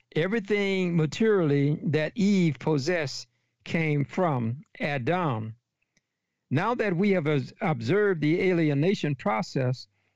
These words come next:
let us now observe what we reference as the union, un-, unity, un-, unity,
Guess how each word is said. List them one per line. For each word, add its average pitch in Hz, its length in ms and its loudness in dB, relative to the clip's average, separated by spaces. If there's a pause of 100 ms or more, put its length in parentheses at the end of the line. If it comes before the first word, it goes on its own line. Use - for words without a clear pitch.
(200)
let 170 200 0
us 151 180 0
now 196 420 0
observe 160 720 0 (460)
what 175 320 2 (1300)
we 185 260 4
reference 156 600 0
as 165 600 -4 (420)
the 135 120 2
union, 175 640 2 (440)
un-, 170 440 2
unity, 160 760 2 (840)
un-, 196 480 2
unity, 165 880 2